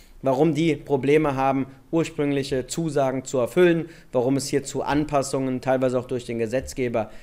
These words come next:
kam und warum natürlich auch die Auszahlungen für die Zukunft hier nicht in den Himmel wachsen können. Ganz einfach, wenn die Verpackung kein Geld verdient, dann, äh, kann sie natürlich auch weniger an ihre Kunden hier letztendlich ausschütten.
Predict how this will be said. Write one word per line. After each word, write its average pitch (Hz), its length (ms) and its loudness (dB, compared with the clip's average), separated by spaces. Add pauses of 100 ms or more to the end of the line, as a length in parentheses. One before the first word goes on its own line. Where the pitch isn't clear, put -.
(260)
kam 160 400 4 (160)
und 131 160 -4
warum 135 220 2
natürlich 131 320 0
auch 123 100 -4
die 123 180 -4
Auszahlungen 123 760 0
für 120 180 -4
die 120 140 -6
Zukunft 131 500 -6
hier 123 140 -2
nicht 120 200 -6 (240)
in 123 140 -2
den 120 140 0
Himmel 135 320 0
wachsen 110 320 -4
können. 147 340 2 (220)
Ganz 120 180 -4
einfach, 120 380 -4 (180)
wenn 147 220 2
die 151 100 -2
Verpackung 127 560 -2
kein 117 220 -4
Geld 113 200 0
verdient, 120 440 -4 (380)
dann, 117 260 0
äh, 117 160 -4
kann 123 180 -4
sie 113 80 -4
natürlich 110 460 -6
auch 127 260 -4
weniger 113 460 -2
an 107 100 -4
ihre 120 220 -4
Kunden 107 340 -6
hier 110 160 -4
letztendlich 117 540 -10
ausschütten. 107 420 -10